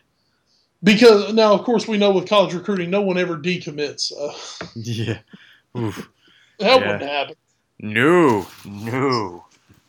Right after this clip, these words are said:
Speaker 2: no. All right, let's talk about our final, uh, little story here of the day. Um, we gotta get our dumb N F L story of the day in. Uh, Beats, Beats by Dre,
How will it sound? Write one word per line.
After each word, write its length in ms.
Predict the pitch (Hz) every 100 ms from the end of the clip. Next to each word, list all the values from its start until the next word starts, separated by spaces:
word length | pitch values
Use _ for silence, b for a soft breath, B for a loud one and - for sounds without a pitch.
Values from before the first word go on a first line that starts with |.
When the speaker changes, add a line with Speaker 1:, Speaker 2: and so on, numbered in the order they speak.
| _ _ - - - 87 87
Speaker 2:
no. 460 | 90 85 78 - - B B B B B _
All 240 | 135 160 156
right, 240 | 139 104
let's 240 | 143 151
talk 220 | - 170 160
about 260 | 156 156
our 180 | 113 139
final, 640 | - - 139 143 139 131
uh, 160 | 107 120
little 200 | 123 120
story 320 | - 131 123
here 180 | 120 117
of 200 | 87 101
the 60 |
day. 400 | 107 117 127 131 b b b -
Um, 340 | 120 117 117 -
we 120 | 120
gotta 160 | 117 117
get 120 | 107
our 100 | 107
dumb 280 | 110 110 107
N 100 | 107
F 160 | 104
L 120 | 107
story 260 | 98 - 107
of 80 | 101
the 40 |
day 220 | 101 101
in. 180 | 101 101 b b b _
Uh, 220 | 113 110 - 123 -
Beats, 640 | 196 143 - - - - - 113 101
Beats 220 | 190 -
by 240 | - 139
Dre, 520 | 127 113 113 90 -